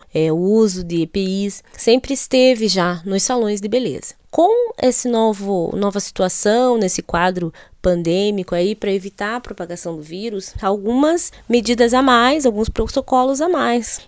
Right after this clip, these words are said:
É, começando já com a, o escalonamento dos profissionais, pra que não estejam todos no mesmo momento no salão,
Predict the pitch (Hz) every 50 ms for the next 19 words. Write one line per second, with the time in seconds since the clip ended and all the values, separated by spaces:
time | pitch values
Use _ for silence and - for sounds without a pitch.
0 | _ - 175 180 175 175 175 - 196 202 196 - - 214 220 214 220 202 208 196
1 | 190 196 - - 202 190 185 185 180 180 180 180 - - 185 - - - 190 180
2 | 180 185 180 190 180 175 175 175 - - 180 165 175 175 160 160 160 156 - -
3 | - - - 185 - - - 175 165 160 160 170 190 226 - 294 330 - - -
4 | - - - - - 170 - 196 185 175 175 170 - - 180 175 180 180 175 -
5 | - - 185 185 196 202 185 165 151 - - - _ _ 185 175 180 175 175 185
6 | 185 175 185 175 175 175 175 175 175 175 180 175 175 180 180 202 208 - - 170
7 | 156 160 156 - - 175 180 180 175 175 180 190 220 226